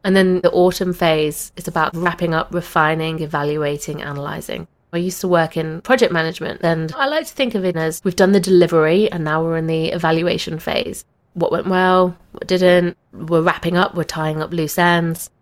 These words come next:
It's that real completion, and you can use that critical energy that might come through. Some people experience it as an inner critic that can be very destructive and harmful.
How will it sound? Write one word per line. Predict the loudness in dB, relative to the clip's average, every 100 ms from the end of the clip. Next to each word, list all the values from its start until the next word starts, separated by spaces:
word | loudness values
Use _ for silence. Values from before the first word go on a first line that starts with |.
| _
It's | -2
that | 0 0
real | 0 0
completion, | 0 -6 0 0 2 -2 -2 -6
and | -4 -2
you | -2
can | -2
use | 2 2 2
that | -2 -2
critical | -10 -6 -4 -4 0 4 4 2 0
energy | 2 4 4 2
that | 2
might | 2 2 0
come | -4 -6
through. | 0 2 2
Some | 2 -2
people | -2 -2 -2
experience | -4 -2 -2 -2 -4
it | -6
as | -4
an | -4 -4
inner | -6 -6
critic | -8 -8 -4 -4 -4 -6
that | -6
can | -2 -2 2
be | 2 4
very | 4 4 4 0
destructive | -6 -2 -2 -2 -2 -2
and | -2 -4
harmful. | -2 -4 -4 -2 -2 -2